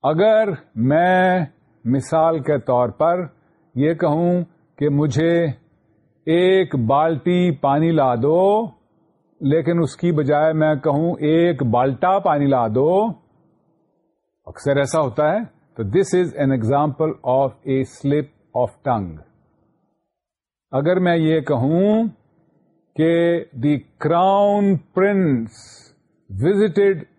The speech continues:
the museum، but while I am saying it، instead of saying the crown prince، I say the crow prince visited the museum۔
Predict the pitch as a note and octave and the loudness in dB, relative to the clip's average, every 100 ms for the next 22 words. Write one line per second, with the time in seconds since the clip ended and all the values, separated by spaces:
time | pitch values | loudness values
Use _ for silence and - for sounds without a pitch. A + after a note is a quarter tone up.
0 | B2+ D3 C#3 D3 G#3 B3 F#3+ G3 C#3+ G2 | -4 0 2 2 2 2 2 2 0 -2
1 | D#2+ F#2 _ _ _ _ _ _ _ B2+ | -8 -20 _ _ _ _ _ _ _ -2
2 | B2+ C3+ F#3+ G3 F#3+ F#3+ - D3 C#3+ C3+ | 0 2 2 2 2 0 0 0 2 0
3 | B2+ - F#3 G3+ F#3 F3+ F3+ F3+ D3 _ | -4 -2 -2 0 0 2 0 -2 -4 _
4 | _ _ _ _ - D#3+ D3+ - E3+ E3+ | _ _ _ _ -4 -2 -2 0 0 2
5 | D#3+ D3 - E3+ E3+ E3+ D#3+ C3 - D#3+ | 0 0 -2 -2 0 0 0 -2 -2 -2
6 | F3 F#3+ F#3+ F#3 E3+ - E3+ F3+ E3+ - | 2 2 2 2 -2 -2 -2 0 -2 -2
7 | C3+ C3+ C3 - E3 E3+ D#3+ - _ _ | 0 0 -2 0 0 2 -2 -8 _ _
8 | - C#3+ C#3 - D#3+ F#3+ A3+ A#3+ A#3+ A#3+ | -4 -4 -2 -2 0 2 4 4 2 0
9 | G#3 G#3 F3+ C3+ - - B2 D3+ D3+ D3+ | 0 0 0 -2 -4 -8 -4 -2 0 0
10 | E3 D3+ B2+ D3 D3 E3+ E3+ C#3+ D3 | -2 -2 -2 0 0 0 0 0 0